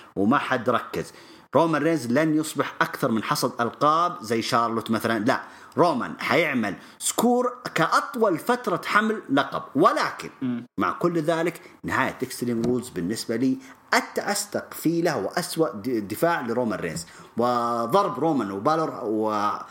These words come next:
Speaker 1: وضرب، وضرت، عفوا، برومان وفا-، وبالور، وحتظ-، وحتظهر نتيجة كل هذا قريب جدا. نهاية مباراتهم في سماك داون كانت أفضل مئة مرة. أوكي.
Speaker 2: مم.
Speaker 1: أوكي. طيب، ناخذ برضه في عرض الرو.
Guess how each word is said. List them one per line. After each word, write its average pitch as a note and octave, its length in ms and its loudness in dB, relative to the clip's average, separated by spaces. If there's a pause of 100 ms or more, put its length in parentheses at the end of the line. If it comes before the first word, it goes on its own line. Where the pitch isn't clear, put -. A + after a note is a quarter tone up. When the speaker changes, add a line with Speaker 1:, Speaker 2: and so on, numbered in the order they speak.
(160)
Speaker 1:
وضرب، F3+ 480 2
وضرت، F3+ 520 2
عفوا، D3+ 280 -2 (380)
برومان C#3+ 400 2
وفا-، E3 480 0
وبالور، G3 500 0 (260)
وحتظ-، D3 480 0
وحتظهر C3 520 0
نتيجة C#3 360 0
كل C3+ 280 0
هذا B2 400 0
قريب G#2+ 420 -4
جدا. D#2 340 -8 (340)
نهاية D#3 300 2
مباراتهم C3+ 360 -2
في - 60 -8
سماك A#2+ 240 -4
داون C3+ 180 2
كانت A2 200 -4 (100)
أفضل D3 480 0
مئة A#2 240 0 (100)
مرة. - 320 -12 (1040)
أوكي. - 260 -6
Speaker 2:
مم. - 280 -6 (160)
Speaker 1:
أوكي. D#2 440 -12 (960)
طيب، A#2 240 4
ناخذ C3 340 2
برضه B2+ 240 0
في A2 80 -6
عرض A#2+ 200 0
الرو. D#3+ 360 -2